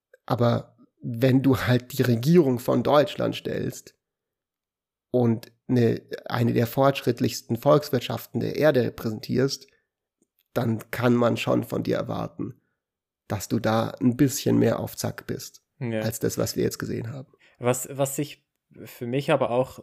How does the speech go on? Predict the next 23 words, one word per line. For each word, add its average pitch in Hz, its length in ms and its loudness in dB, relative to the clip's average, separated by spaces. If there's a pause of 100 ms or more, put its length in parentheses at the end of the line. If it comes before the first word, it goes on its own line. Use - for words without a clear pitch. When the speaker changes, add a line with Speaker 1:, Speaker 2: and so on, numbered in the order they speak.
(100)
Speaker 2:
so - 120 -10
ein 110 60 -8
bisschen 117 320 -8
geklärt, 110 400 -4
oder 120 160 -4
was 117 180 -6
ich - 300 -10
spannend 135 340 -2
fand 113 380 -6
dann 113 140 -8
auch, 107 280 -4
ist 107 200 -10
der, 98 320 -4
dass - 180 -12
der 107 200 -6
Wille 151 260 2
eigentlich 120 260 -6
schon 113 240 -4
da 107 240 -2
ist - 280 -8
in 101 400 -12
vielen 127 280 -2
Bereichen. 98 560 -6